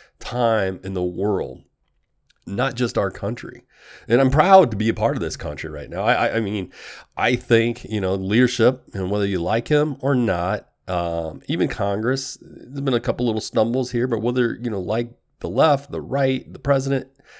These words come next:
we have acted pretty efficiently in my mind. And I, you know, you can sit there and you, you know, pick at every little thing that the president says and how he says it, but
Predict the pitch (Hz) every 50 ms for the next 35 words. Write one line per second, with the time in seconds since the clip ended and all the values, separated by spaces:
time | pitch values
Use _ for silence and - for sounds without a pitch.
0 | - - _ _ - 92 104 117 170 202 196 165 123 - - 101 113 117 120 120
1 | - 110 98 87 78 - _ _ _ _ _ _ _ _ _ _ _ _ _ _
2 | - - - - 170 214 269 285 262 - - - 113 110 107 - 87 76 73 76
3 | 73 69 - - - - 90 92 92 87 80 82 80 80 73 67 58 55 - -
4 | - _ _ _ _ _ _ _ - - 139 147 151 165 - - 117 151 151 120
5 | 104 98 143 - 131 - - 113 95 - 95 92 95 92 90 87 76 - 87 85
6 | 82 82 90 95 - - 101 98 90 78 - _ - - 90 90 80 - - _
7 | - - 151 143 - 110 101 101 101 104 90 87 90 98 110 123 113 - - -
8 | - 98 92 92 92 95 95 87 92 90 - 98 90 90 101 95 90 - - 92
9 | 90 87 80 - - - - 95 92 95 90 85 98 95 87 - - - 87 82
10 | 85 85 95 95 92 90 - - 92 85